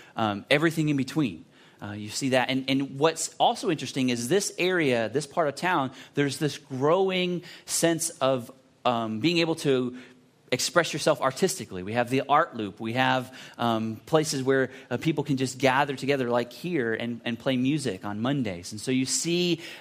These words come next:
uh, just all of that artisticness that, that's coming back to the city. We also see in, in our city, too, there's this, um, movement towards revitalization. E-, even in this area, uh, just on this street, there's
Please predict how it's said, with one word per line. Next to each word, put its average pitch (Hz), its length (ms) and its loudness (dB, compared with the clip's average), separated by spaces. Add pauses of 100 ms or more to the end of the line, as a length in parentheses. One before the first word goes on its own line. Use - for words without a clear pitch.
uh, 120 240 0
just 143 320 -2
all 160 260 2
of 139 80 -2
that 139 160 4
artisticness 127 800 -4
that, 110 180 -6
that's 110 160 -6
coming 127 260 -4
back 120 240 0
to - 60 -20
the 107 100 -8
city. 127 360 -4 (180)
We 160 80 6
also 214 220 2
see 185 200 2
in, 165 280 0
in 151 200 2
our 147 140 4
city, 175 300 -2
too, 185 260 -2 (260)
there's 139 280 0
this, 139 420 0
um, 117 320 0
movement 185 460 0
towards 139 260 0
revitalization. 135 840 0 (640)
E-, - 180 -12
even 196 220 2
in 160 160 4
this 156 180 2
area, 127 420 2
uh, 104 140 0
just 127 220 -6
on 139 100 2
this 135 160 0
street, 131 400 -4
there's 113 260 -4